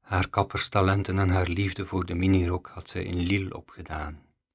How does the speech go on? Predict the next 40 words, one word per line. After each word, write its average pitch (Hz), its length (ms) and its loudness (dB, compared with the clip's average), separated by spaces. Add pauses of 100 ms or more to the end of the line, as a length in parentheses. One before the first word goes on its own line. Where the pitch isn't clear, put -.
(400)
Men 82 260 -10
moest 80 300 -12
wat - 200 -14
toegeeflijk 78 600 -8
zijn, 80 420 -12 (500)
zolang 85 440 -2
de 80 100 -2
rokken 80 400 -2
niet 82 220 -6
te - 80 -10
kort - 340 -6
werden 80 480 -10 (320)
en 78 180 -12
de 76 80 -6
haren 78 520 -2
niet 78 160 -10 (240)
te 78 140 0
lang. 73 340 -6 (960)
In 92 220 -4
Lille 90 400 2
had 85 280 -12 (100)
Annie 90 440 -4
ook 92 180 -6
een 95 140 -6
Fransman 87 640 -2
leren 85 300 0
kennen 85 440 -2 (120)
met 85 220 -14
wie 82 120 -8
ze 80 140 -8
trouwde. 80 540 -2 (1500)
Hij 87 260 -6
wilde 87 220 -4
zijn 85 280 -2
middagmaal 87 560 0
niet 85 280 0
tegelijk 85 480 -4
op - 300 -16
één 92 380 0
bord, - 460 -10